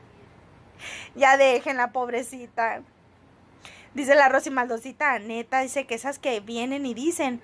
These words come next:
que le tienen envidia a Doña Cuca están bien ciegas. Dice, nadie puede tenerle envidia a una mujer, dice, que hace lo que hace. Pues, Rosy, eh, eh, que es la verdad, o sea, ¿qué, qué le puedo tener envidia a la señora? <laughs> Pero, pues, bueno.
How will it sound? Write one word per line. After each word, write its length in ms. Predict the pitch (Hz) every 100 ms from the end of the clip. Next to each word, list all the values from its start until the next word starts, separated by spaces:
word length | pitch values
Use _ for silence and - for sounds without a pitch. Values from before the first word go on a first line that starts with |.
| - - -
que 120 | - 285
le 120 | 247
tienen 320 | 226 240 285
envidia 320 | 277 240 240
a 20 | 285
Doña 240 | 262 202
Cuca 360 | 294 - 285 -
están 400 | 226 - 214 208
bien 220 | 254 277
ciegas. 460 | 240 202 175 196 214
Dice, 280 | 233 269 262 - -
nadie 320 | 233 - 277
puede 240 | 254 294 339
tenerle 380 | 339 277 240 285
envidia 320 | 294 285 294
a 20 |
una 160 | 311 320
mujer, 380 | 254 285 311
dice, 340 | 330 330 381 403 - - - - -
que 100 | 269
hace 300 | 254 240 320
lo 160 | 311 302
que 100 | 226
hace. 400 | 208 226 285 - _
Pues, 220 | 359 302
Rosy, 480 | 311 330 392 339 240 - _
eh, 240 | 226 302 311
eh, 140 | 302 311
que 100 | 339
es 40 |
la 140 | 392
verdad, 300 | 370 277 277 349 453
o 40 | 370
sea, 160 | 359
¿qué, 140 | 330 233 226
qué 140 | 320 339
le 80 |
puedo 240 | 403 415 427
tener 260 | 359 320 370
envidia 320 | 349 370 381
a 20 |
la 80 | 392
señora? 520 | 311 254 277 294 339 - 440 508 - - _ - - - _
<laughs> 1120 | _ - - _ - - - - - - -
Pero, 240 | - 262 233
pues, 180 | 247
bueno. 300 | 240 - 381